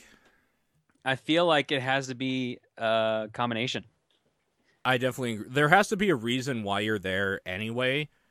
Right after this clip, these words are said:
Speaker 2: because just having, like, we had an arcade downtown here for a long time in a busy part of our city, and that died.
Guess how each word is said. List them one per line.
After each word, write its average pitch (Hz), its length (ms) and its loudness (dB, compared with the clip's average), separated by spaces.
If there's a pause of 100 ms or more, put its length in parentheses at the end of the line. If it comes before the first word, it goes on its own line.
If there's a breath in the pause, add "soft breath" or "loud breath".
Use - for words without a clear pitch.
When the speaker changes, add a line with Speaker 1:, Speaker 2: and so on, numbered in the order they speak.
(200)
Speaker 2:
because 98 760 -2
just 123 280 -2
having, 120 400 -4 (100)
like, 127 320 -2
we 135 180 -2
had 131 260 2
an 113 120 -2
arcade 104 540 -4
downtown 101 580 -2
here 101 160 -2
for 98 140 -4
a 92 60 -2
long 98 280 -4
time 90 380 -6
in 90 80 -8
a 92 60 -6
busy 110 320 -4
part 98 240 -2
of 87 120 -6
our 87 140 -4
city, 92 480 -4 (640)
and 117 220 -2
that 104 260 0
died. 78 460 -8